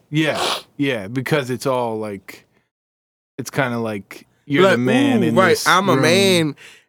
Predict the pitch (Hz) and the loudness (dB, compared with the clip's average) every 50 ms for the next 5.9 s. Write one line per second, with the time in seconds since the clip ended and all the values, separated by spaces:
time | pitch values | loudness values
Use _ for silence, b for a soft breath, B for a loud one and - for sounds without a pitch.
0 | B _ 147 156 151 143 139 - - _ _ _ _ _ _ _ _ _ - 156 | B _ 0 2 2 2 0 -4 -8 _ _ _ _ _ _ _ _ _ -4 0
1 | 160 156 147 147 139 127 120 98 - - _ - 143 151 147 143 143 135 - - | 2 2 2 2 2 0 -2 -4 -8 -12 _ -2 0 0 0 0 -2 -4 -8 -12
2 | - _ _ _ - - 185 180 160 - - 139 151 147 147 143 135 135 131 143 | -16 _ _ _ -4 -2 -2 -2 -2 -2 -2 -2 0 0 0 -2 -4 -4 -2 0
3 | 165 160 151 - 147 123 107 - - 147 151 151 156 147 160 156 151 151 147 - | 0 0 0 0 -4 -4 -4 -2 -2 0 2 2 0 0 -2 -2 -2 -2 -4 -4
4 | - 160 160 156 147 - - 160 151 147 - - 170 170 160 156 165 160 147 143 | -2 0 0 0 0 -2 -4 -6 -6 -6 -4 -2 -2 -2 -2 -2 -2 -2 0 0
5 | 143 139 120 113 117 120 120 110 107 107 110 156 156 151 143 139 135 139 | 0 0 -2 -2 -2 -2 -2 -2 -2 -2 -2 -2 0 0 0 -2 -4 -6